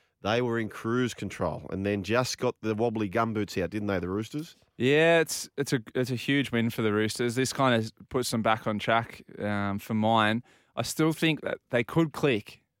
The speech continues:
Speaker 2: At some stage, they could click. You saw glimpses,
Speaker 1: Yeah.
Speaker 2: more so over the weekend than we have seen all year, I reckon. And they ground out that win, but I still think they can click and, and finish with a bang in that, in that semis.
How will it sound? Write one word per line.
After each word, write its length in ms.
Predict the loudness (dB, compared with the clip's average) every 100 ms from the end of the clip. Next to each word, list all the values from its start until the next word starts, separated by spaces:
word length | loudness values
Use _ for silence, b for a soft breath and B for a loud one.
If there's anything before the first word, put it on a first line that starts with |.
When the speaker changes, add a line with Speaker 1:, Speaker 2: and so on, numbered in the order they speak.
| -4
Speaker 2:
At 140 | -4
some 260 | 2 4 4
stage, 300 | 2 2 4
they 140 | 2 0
could 220 | -2 0
click. 240 | -2 -2
You 60 | -2
saw 220 | 0 0
glimpses, 640 | 2 -2 -2 -2 -2 -4
Speaker 1:
Yeah. 120 | -2 2
Speaker 2:
more 180 | 2
so 380 | 2 2 4 2 b b b -2
over 240 | 2 4
the 80 | 4
weekend 400 | 4 4 2 2
than 80 | 2
we 140 | 2
have 320 | 0 -2 -4
seen 260 | 0 2 4
all 220 | 4 4
year, 280 | 4 4 4
I 100 | 6
reckon. 260 | 4 2 -2 -4 b b b
And 60 | -2
they 80 |
ground 400 | 0 4 6 6
out 200 | 6 4
that 200 | 4 2
win, 280 | 2 2 2
but 260 | 4 2 2 b b b -14
I 220 | 0 2
still 240 | 2 2 0
think 220 | 0 2
they 120 | 2
can 200 | 2 -2
click 320 | 0 0 0
and, 120 | -2 -2
and 160 | -4
finish 540 | -2 0 2 0 -2 -4
with 180 | -4 -2
a 60 | -2
bang 380 | 2 2 2 0
in 120 | 0
that, 200 | -2 -2
in 140 | -2
that 140 | -2 -2
semis. 500 | -2 -2 -2 -8